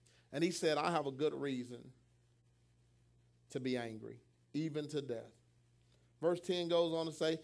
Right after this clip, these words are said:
"Then the Lord said, 'You had compassion on a plant for which you did not work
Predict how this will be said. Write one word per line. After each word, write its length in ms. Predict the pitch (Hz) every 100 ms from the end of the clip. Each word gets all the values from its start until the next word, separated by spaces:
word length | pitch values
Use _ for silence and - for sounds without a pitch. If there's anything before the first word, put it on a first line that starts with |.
| - -
"Then 300 | 131 170 196
the 60 | 190
Lord 380 | 180 175 170 -
said, 380 | 143 120 117 - - _ _ _ _ _ _ _ _
'You 300 | 127 175 226
had 360 | 190 170 160 151
compassion 960 | 156 135 - 175 175 160 - 117 110 113 _ _ _
on 160 | - 131
a 60 | 113
plant 400 | - 190 113 - _ _ _ _ _ _ _ _ _
for 140 | - 151
which 280 | 202 226
you 100 | 220
did 180 | 175 165
not 180 | 147 135
work 380 | 123 147 208